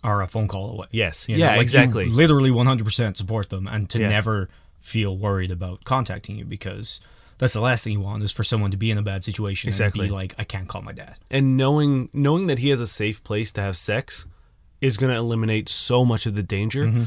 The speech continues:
Speaker 2: because I know when I was in high school, uh, it wasn't really cruising. It was sort of like Cruising Junior,
Speaker 1: Mm-hmm.
Speaker 2: um, the prequel to Cruising, um,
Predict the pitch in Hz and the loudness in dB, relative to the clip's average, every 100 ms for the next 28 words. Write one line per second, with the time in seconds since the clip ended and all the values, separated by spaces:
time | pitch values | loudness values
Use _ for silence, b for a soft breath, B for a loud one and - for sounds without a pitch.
0 | B - 113 127 107 - 120 127 123 120 | B -4 2 2 0 -2 0 2 2 2
1 | 117 131 165 113 104 104 98 - 101 98 | 2 4 4 2 0 -2 -4 -4 -2 -2
2 | 95 _ _ _ _ - 107 104 131 156 | -6 _ _ _ _ -6 -4 -2 0 2
3 | 160 139 120 117 131 127 - 127 135 165 | 2 0 -2 2 2 2 -2 0 2 4
4 | 170 123 110 127 113 107 - 135 120 117 | 2 2 -2 0 0 -2 -2 -2 0 0
5 | 107 107 123 135 156 165 _ 127 104 90 | 0 0 2 2 0 -2 _ -2 0 -2
6 | 82 113 107 104 101 101 107 113 - 127 | -2 0 2 2 0 -2 -2 -4 0 -2
7 | - 147 151 147 - 151 147 143 165 170 | 0 0 2 0 -2 2 2 2 0 -2
8 | b b b b 117 113 110 107 107 | b b b b 0 2 4 2 0